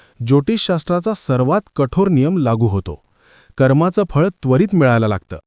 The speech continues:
जे वर्षानुवर्षे लांबत होतं, जे टाळत होतात, जे "नंतर बघू" म्हणत राहिलात, त्याचा निकाल या काळात समोर येतो. पैशांबाबत काय घडू शकतं? या काळात अचानक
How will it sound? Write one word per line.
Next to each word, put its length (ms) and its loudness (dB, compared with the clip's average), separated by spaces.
जे 160 6
वर्षानुवर्षे 880 0
लांबत 360 0
होतं, 300 -4
जे 100 0
टाळत 320 2
होतात, 300 -4
जे 140 2
"नंतर 500 2
बघू" 280 0
म्हणत 360 2
राहिलात, 320 -2
त्याचा 300 0
निकाल 400 0
या 240 0
काळात 320 -4
समोर 320 2
येतो. 360 -6
पैशांबाबत 720 0
काय 160 0
घडू 200 0
शकतं? 340 -8
या 300 2
काळात 360 -2
अचानक 460 0